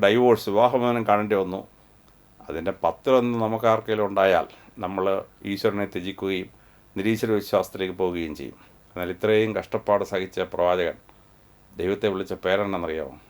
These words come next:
പരമകാരുണികനായ അള്ളാഹു എന്നാണ്. അപ്പോൾ ഈശ്വരനെ അറിയുമ്പോൾ അതിൻ്റെ വൈവിധ്യമാർന്ന അർത്ഥത്തിൽ ഈശ്വരനെ അറിയാനായി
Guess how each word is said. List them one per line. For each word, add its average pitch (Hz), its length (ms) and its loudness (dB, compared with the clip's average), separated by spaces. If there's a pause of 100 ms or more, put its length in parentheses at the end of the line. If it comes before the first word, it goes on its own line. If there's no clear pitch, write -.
(220)
പരമകാരുണികനായ 92 1120 -2 (240)
അള്ളാഹു 78 380 -8
എന്നാണ്. - 260 -16 (480)
അപ്പോൾ 98 220 -6
ഈശ്വരനെ 139 420 -2
അറിയുമ്പോൾ 104 480 -2 (360)
അതിൻ്റെ 90 520 -2 (540)
വൈവിധ്യമാർന്ന 113 760 2
അർത്ഥത്തിൽ 90 460 -2 (380)
ഈശ്വരനെ 95 540 -4
അറിയാനായി 95 580 0